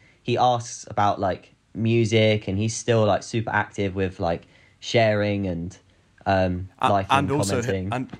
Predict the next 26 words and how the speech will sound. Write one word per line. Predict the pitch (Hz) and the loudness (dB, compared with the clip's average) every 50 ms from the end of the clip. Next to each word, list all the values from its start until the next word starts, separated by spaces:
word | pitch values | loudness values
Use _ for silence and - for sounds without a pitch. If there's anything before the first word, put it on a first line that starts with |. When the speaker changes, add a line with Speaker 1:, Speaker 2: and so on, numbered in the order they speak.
| - _ _ - 127 | -20 _ _ -4 -2
Speaker 2:
and | 135 131 | -2 0
also | 135 139 135 - 139 120 | 0 0 0 0 0 0
his | 117 123 107 113 | 0 0 0 0
own | 110 110 104 | 0 -2 -2
stuff | - - - 110 113 - - | -4 -4 -4 -6 -6 -6 -8
as | 95 101 | -6 -4
well. | 101 107 120 120 _ - | -4 -6 -6 -8 _ -4
Like, | 107 107 107 104 - - | 0 0 0 0 -2 -4
he's, | 123 117 113 107 95 | -2 -2 -2 0 0
um, | 113 107 143 | 2 4 4
Speaker 1:
Yeah, | 160 175 | 4 4
yeah, | 170 165 | 2 2
yeah. | 165 180 185 160 113 101 110 - _ _ - | 2 2 2 2 0 -2 -6 -12 _ _ -8
Speaker 2:
you | - 117 123 | -4 0 2
know, | 123 120 117 | 2 2 2
like, | 113 113 113 - | 2 0 0 -2
still, | - - - 123 120 - | -4 -6 -2 -2 -2 0
I | - 120 | 0 0
think, | 120 - 143 139 - - - _ - - - - | 0 0 0 0 -2 -4 -12 _ -20 -20 -10 -4
I | - 127 | -4 -2
think | 117 127 147 147 107 127 | -2 -2 -4 -4 -2 0
what | 143 139 | 0 0
it | 131 104 120 | 0 0 0
was | 131 131 123 120 117 113 110 - | 2 4 4 4 2 0 -4 -6
was | 113 104 - | -10 -10 -10
that, | - 120 113 110 101 - | -6 -4 -4 -4 -6 -8